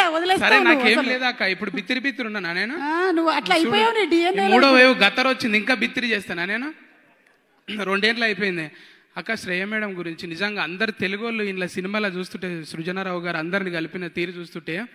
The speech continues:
Speaker 2: ఇలా సియాజీ షిండే గారు ఇక్కడికి వచ్చి మాట్లాడితే ఎట్లుంటది అనేది ఒకటి చిన్న వాయిస్ చేస్తాక. ఇక్కడ చూస్తుంటే తెలుగులో పండుగ రోజు కనిపిస్తుంది చూసారా, very good. ఆ రోజు నుంచి కూడా ఈ రోజు వరకు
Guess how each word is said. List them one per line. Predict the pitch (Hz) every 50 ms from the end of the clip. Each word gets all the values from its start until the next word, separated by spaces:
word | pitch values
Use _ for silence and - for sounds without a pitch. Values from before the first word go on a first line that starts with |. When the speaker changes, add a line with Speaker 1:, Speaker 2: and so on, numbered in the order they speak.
| _ _ - - - - _ _ -
Speaker 2:
ఇలా | 175 185 208 233
సియాజీ | 220 - 214 214 220 240 220 247
షిండే | - - 226 220 226 220
గారు | 214 208 208 202
ఇక్కడికి | 190 196 190 185
వచ్చి | 180 - 233
మాట్లాడితే | 208 185 180 185 214 208 202 185 190
ఎట్లుంటది | 175 160 196 202 180 190 175
అనేది | 170 165 175 202 202
ఒకటి | 180 - 175 160 156 _ _ _ _ _ _ - -
చిన్న | 185 180 185
వాయిస్ | 165 165 175 196 190 160
చేస్తాక. | 175 165 - - 147 131 - 151 196 302 - _ _ _ _ _ _ _ _ _ _ _ _ _ _ _ _ _ _ _ _ _ _ _ _ _ _ _ _ _ - _ - _ _ _
ఇక్కడ | 180 185 - - 277 302 427 403 - -
చూస్తుంటే | 262 247 - - - 240 233 214 185 233 233
తెలుగులో | 226 - 226 220 226 233 233 220 226 285 427 - - -
పండుగ | - 202 214 233 254 262 302 269 302 302
రోజు | 277 262 254 202 220
కనిపిస్తుంది | 247 208 240 233 208 180 214 196 - - 202 196 185 185 196 381 453 - - - - - - - - _ _ - _ _ _ _ _ _ _ - -
చూసారా, | 185 165 165 214 226 247
very | 233 208 202 208 214
good. | 208 220 294 - - - - - - - -
ఆ | 254 -
రోజు | - 403 480 - 466
నుంచి | 392 320 302 254 247 233 262 269
కూడా | 240 233 262 262 262
ఈ | 254 254 262
రోజు | 262 262 262 208 269
వరకు | 254 240 247 247 - 349 392